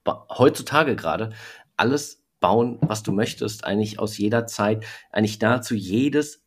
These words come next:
Fahrzeug, Flugzeug, Zug und sonst irgendwas gibt es im Zweifel drei D gedruckt oder halt auch als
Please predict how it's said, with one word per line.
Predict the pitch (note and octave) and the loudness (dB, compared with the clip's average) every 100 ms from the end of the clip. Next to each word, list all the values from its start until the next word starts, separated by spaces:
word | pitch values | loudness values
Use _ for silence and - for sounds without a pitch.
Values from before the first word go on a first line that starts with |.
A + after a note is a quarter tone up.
| _ _ - | _ _ -16
Fahrzeug, | - - B2+ D3 - C3+ B2+ B2 A#2 - | -8 2 2 2 -2 -2 -2 -4 -10 -20
Flugzeug, | - C#3+ C#3 - - A#2 A#2+ A#2+ - - - _ _ _ - | -8 -8 -8 -8 2 4 4 -2 -14 -20 -20 _ _ _ -14
Zug | - - D#3 E3+ E3+ | -8 -4 -2 -2 0
und | C3+ | -2
sonst | A#2 B2 D3 - - | 0 0 -2 -6 2
irgendwas | A2+ A2 G#2+ B2+ - _ | 4 4 0 -6 -12 _
gibt | A2+ G#2+ G#2+ | -6 -6 -6
es | B2+ - - _ _ _ _ _ _ | -6 -6 -14 _ _ _ _ _ _
im | G#2+ | -4
Zweifel | G#2 G2+ A2 A#2 | 2 4 4 0
drei | - F#2 | 2 0
D | G2 | 2
gedruckt | A#2 C3 D3 D#3 - - _ _ _ _ _ _ _ _ | 0 0 -2 -2 -10 -18 _ _ _ _ _ _ _ _
oder | - G#2+ G#2+ A2 G#2+ | -2 2 4 4 2
halt | G#2+ A2+ - | 2 2 2
auch | G#2 G#2 - | 0 0 -2
als | G2+ G#2 - - | -4 -4 -12 -18